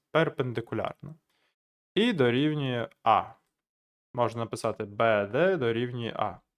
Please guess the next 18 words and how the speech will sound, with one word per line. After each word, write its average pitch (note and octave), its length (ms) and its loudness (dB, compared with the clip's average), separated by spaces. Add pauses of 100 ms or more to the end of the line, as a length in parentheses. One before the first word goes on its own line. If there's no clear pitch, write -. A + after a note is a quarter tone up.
(320)
Взагалі, E3 640 2 (120)
що - 300 4
додано? A#2+ 540 0 (440)
Ось C3+ 240 -4
все, E3+ 460 6
що C3+ 300 0
у A#2+ 80 0
вас A#2 440 6
дається G#2 1000 -2 (400)
безпосередньо A#2 1040 0
в - 20 -12
вашій G#2 380 -2
умові, B3+ 480 -2 (200)
все F3 280 2
це E3+ 160 0
ви C3+ 100 2
записуєте. A#2+ 680 -4
Тобто - 500 0